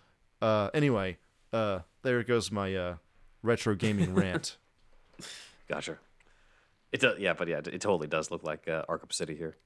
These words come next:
Speaker 1: Yes.
Speaker 2: Um, let's see. And also an acrobat cartwheels into a room and takes an infant with him as he goes out, which, you know, it might have been Greg Cummins. We brought on Greg Cummins, who played the acrobat who steals the, uh, kidnaps the mayor's baby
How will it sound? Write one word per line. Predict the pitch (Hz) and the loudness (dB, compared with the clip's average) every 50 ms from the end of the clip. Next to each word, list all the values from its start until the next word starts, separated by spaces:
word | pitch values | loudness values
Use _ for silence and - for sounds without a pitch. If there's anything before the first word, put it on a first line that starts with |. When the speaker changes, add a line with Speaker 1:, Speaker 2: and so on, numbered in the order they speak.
| _ _ _ _ _ - | _ _ _ _ _ -6
Speaker 1:
Yes. | - 110 110 98 87 92 87 82 | -2 0 0 0 0 0 0 0
Speaker 2:
Um, | 82 85 85 82 82 80 - _ _ _ _ _ - - - - - _ _ _ _ | 0 0 0 -2 -2 -4 -8 _ _ _ _ _ -20 -20 -20 -20 -20 _ _ _ _
let's | - 104 - - | -8 -6 -4 -4
see. | - 95 90 87 | -2 0 0 0
And | 87 87 | 0 2
also | - 139 147 143 - 160 | 6 8 8 8 8 6
an | 131 - | 4 4
acrobat | - 120 127 - - 120 104 110 107 - - | 4 4 4 4 4 6 8 8 6 6 4
cartwheels | - - 131 113 - 123 117 110 104 | 6 6 6 6 6 4 4 4 4
into | 113 110 - 113 101 | 2 -4 -2 -2 -2
a | 92 | -2
room | 87 80 95 104 107 107 101 95 | -2 -2 0 4 4 4 4 2
and | 95 87 | 0 -4
takes | - - 101 - - | -2 -4 -4 -4 -4
an | 92 | -12
infant | - - 98 90 - - 90 65 | -12 -12 -12 -14 -12 -14 -14 -10
with | 87 92 - - | -8 -10 -8 -10
him | 87 82 - _ _ _ | -12 -16 -18 _ _ _
as | - 90 80 | -16 -14 -12
he | 90 | -10
goes | 80 87 82 80 76 - | -8 -6 -6 -4 -4 -4
out, | 90 80 - - _ _ | -6 -6 -6 -8 _ _
which, | - 90 104 104 - - - - _ _ _ _ - _ _ _ _ _ - | -8 -6 -6 -6 -6 -10 -16 -18 _ _ _ _ -20 _ _ _ _ _ -2
you | - 95 | 0 2
know, | 92 92 - - - | 2 2 0 -2 -4
it | - 104 | 0 4
might | 117 123 135 | 8 8 10
have | 139 131 | 10 8
been | 143 135 127 | 6 4 8
Greg | 139 143 139 131 | 8 8 8 8
Cummins. | - 135 151 135 87 71 - - - | 8 4 4 4 4 -6 -8 -14 -12
We | - | -8
brought | 90 92 101 101 95 | -2 2 2 2 2
on | 98 107 | 0 -2
Greg | 95 98 95 90 | 0 -2 -2 -2
Cummins, | - 104 95 95 95 90 | -2 -4 -4 -4 -6 -10
who | - 90 | -10 -10
played | - 101 95 90 - | -8 -6 -6 -6 -4
the | 98 - | -6 -6
acrobat | 92 95 - - 90 98 92 92 85 - - - - - | -8 -8 -8 -8 -4 -2 0 -2 -2 -2 -8 -20 -14 -8
who | 104 92 90 87 87 87 90 92 - - - | -6 -4 -4 -2 -4 -6 -8 -10 -14 -14 -12
steals | - - - 117 110 98 98 95 - | -8 -6 0 2 4 4 4 2 0
the, | - 95 90 85 85 82 | -2 -4 -4 -2 -2 -2
uh, | 80 80 78 | -2 -4 -4
kidnaps | - - 120 110 98 92 - | -4 -4 -2 0 0 -2 -2
the | - 90 | -4 -6
mayor's | 87 90 85 85 85 | -4 0 0 0 0
baby | - - 90 90 87 90 90 85 - | 0 0 0 0 2 0 -4 -4 -6